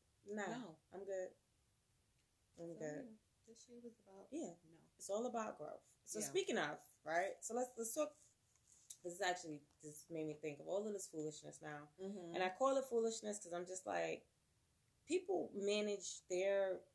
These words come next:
Speaker 1: stuff differently.
Speaker 2: Mm-hmm.
Speaker 1: People manage their, the, the painful things that they're going through differently.
Speaker 2: Mm-hmm.
Speaker 1: And so all over the internets right now is
Speaker 2: Mm-hmm.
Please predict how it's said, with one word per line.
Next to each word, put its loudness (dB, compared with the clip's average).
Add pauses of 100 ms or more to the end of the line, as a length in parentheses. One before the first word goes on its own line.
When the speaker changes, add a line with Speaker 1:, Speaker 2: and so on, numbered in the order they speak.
(220)
Speaker 1:
stuff 0 (240)
differently. -2
Speaker 2:
Mm-hmm. -12
Speaker 1:
People -6
manage 0 (260)
their, 4
the, -4
the -8 (100)
painful -4
things -4
that 0
they're -2
going -2
through -10
differently. -12
Speaker 2:
Mm-hmm. -16
Speaker 1:
And -6
so 0
all 8
over 6
the 0
internets -6 (420)
right 4
now -2
is 2 (120)
Speaker 2:
Mm-hmm. -4